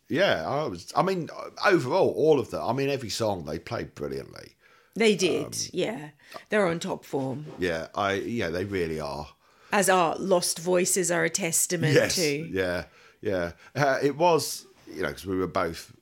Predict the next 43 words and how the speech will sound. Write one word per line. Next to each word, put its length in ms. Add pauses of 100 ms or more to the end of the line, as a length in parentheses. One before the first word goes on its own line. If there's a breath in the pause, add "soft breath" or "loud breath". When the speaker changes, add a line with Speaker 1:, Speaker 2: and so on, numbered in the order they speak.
(120)
Speaker 1:
we 80
didn't 400
really 420
drink 640
last 380
night. 280 (120)
Speaker 2:
No. 400 (220)
Speaker 1:
Um, 520 (560)
I 100
have 220
to 80
say, 180
I, 260 (220)
I 160
do 140
prefer 360
being 260
a 60
bit 240
drunk 320 (100)
at 60
gigs. 420
Speaker 2:
Why? 720
I, 180
I 180
liked 480
being 400
sober. 560
I 100
can 260
remember 460
everything. 680
Speaker 1:
I 140
think 260
it's 160
a 40
mixture 360
Speaker 2:
I 40
mean, 140
Speaker 1:
of 40
Speaker 2:
I 20
can 140
remember, 380